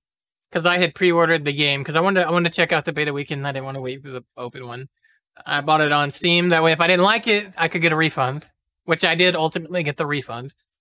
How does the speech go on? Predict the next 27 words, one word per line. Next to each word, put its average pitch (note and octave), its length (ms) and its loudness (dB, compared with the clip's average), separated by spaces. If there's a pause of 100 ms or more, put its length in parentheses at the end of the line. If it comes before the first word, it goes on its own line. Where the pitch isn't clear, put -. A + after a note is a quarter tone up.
(160)
uh, C#3+ 260 2
for E3+ 140 -2
the D#3 80 0
moment. C#3 300 -2 (500)
Which E3+ 200 0
is F#3 140 2
it, F3 180 0
is F#3 140 0
it A3+ 120 2
necessarily C4 680 4
because G#3+ 300 0
I G3+ 60 4
didn't G#3 200 2
like G#3+ 240 2
it? G3+ 240 0
I F3+ 100 2
had G3+ 200 0
some C4+ 220 2
fun G3 260 2
playing F3+ 380 2
the D#3+ 60 -4
combat, C#3 480 -2
and C#3+ 120 -4
in D3+ 100 -6
particularly, F3+ 640 -2
I E3+ 80 2
liked D#3 380 -2